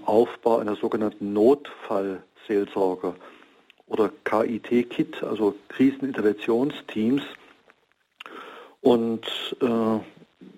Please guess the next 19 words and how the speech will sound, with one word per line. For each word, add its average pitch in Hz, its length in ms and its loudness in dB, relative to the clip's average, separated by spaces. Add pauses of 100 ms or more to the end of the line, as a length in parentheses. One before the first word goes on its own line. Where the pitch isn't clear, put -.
(640)
man 117 160 0
kann 131 180 4
sich 131 100 0
also 131 180 2
da 117 140 6
auch, 110 300 4 (160)
äh, - 1600 -10
ehrenamtlich 131 760 0
kann 117 140 -4
man 120 120 0
sich 117 140 -4
dann 113 200 0
so 113 200 2
in 110 100 2
einem 107 480 -2
neunzig-Stunden-Seminar 113 1300 2
dann 107 320 0 (560)
darauf, 104 400 4 (420)
äh, 104 420 -4